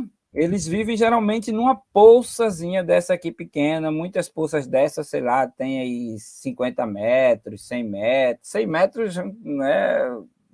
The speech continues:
são raras as, as, as poças que eu vejo com cem metros, geralmente aí de cinquenta metros ou abaixo, certo?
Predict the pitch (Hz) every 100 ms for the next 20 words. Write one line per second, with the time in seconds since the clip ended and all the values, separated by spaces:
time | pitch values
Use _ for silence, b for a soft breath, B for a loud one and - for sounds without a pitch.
0 | 104 85 - - 135 151 120 120 131 131
1 | 131 127 123 - 117 117 113 110 - b
2 | b b b 120 123 - 131 151 - 143
3 | 120 123 123 139 127 - 147 104 95 110
4 | 127 139 127 139 143 135 127 135 139 131
5 | 117 123 123 131 123 123 123 117 104 131
6 | 131 135 131 139 185 98 95 92 _ _
7 | 120 147 175 190